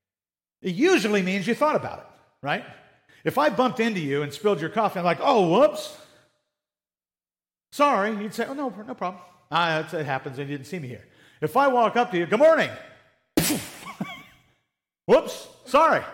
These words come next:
"Sorry? You approached me, looked at the coffee, and swatted it out of my hand. What?" "Oh, I didn't mean to." "Of course you did. You did it with intent. That was an intentional spilling of my coffee."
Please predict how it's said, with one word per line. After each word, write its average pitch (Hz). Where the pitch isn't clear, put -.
"Sorry? 208
You 254
approached 330
me, 240
looked 294
at 269
the 269
coffee, 277
and 220
swatted 330
it 240
out 254
of 277
my 277
hand. 269
What?" -
"Oh, 190
I 196
didn't 185
mean 254
to." 113
"Of -
course 440
you 349
did. 165
You 240
did 285
it 294
with 240
intent. 285
That -
was 254
an 269
intentional 277
spilling 247
of 226
my 254
coffee." 262